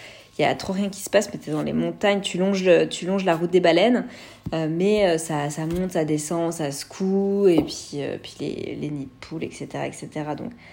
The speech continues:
pas très, très confortable. Et j'avais quinze heures de bus. Quinze heures de bus, l'horreur.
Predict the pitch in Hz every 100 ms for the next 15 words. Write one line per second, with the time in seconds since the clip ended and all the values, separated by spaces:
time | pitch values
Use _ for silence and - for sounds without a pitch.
0 | - - _ - 320 - 302 294 262 233
1 | 208 180 - 180 240 302 - - - 247
2 | 226 190 240 240 - 247 208 180 196 185
3 | 180 - - - - - - - 240 220
4 | 190 160 170 - 160 147 208 - - -
5 | 143 -